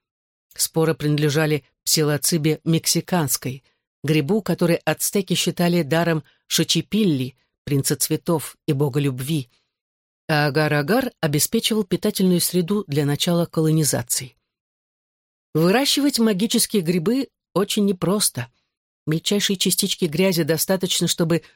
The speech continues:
загубить всю культуру – а после того, как грибы распространятся по стеклам, их необходимо перенести в стерильные сосуды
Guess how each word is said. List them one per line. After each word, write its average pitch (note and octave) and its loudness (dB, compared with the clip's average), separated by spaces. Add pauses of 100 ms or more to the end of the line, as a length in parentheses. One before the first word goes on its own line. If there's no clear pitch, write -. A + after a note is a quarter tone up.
загубить D3+ 0
всю F#3 0
культуру – E3+ -4 (480)
а - -8
после C#3+ -4
того, D3 0
как C#3 -2
грибы C#3 0 (200)
распространятся D3+ 0
по C#3 -2
стеклам, F#3+ 0 (120)
их F#3 -2
необходимо F3 0
перенести E3+ 0 (300)
в - -2
стерильные G3 2
сосуды F#3 0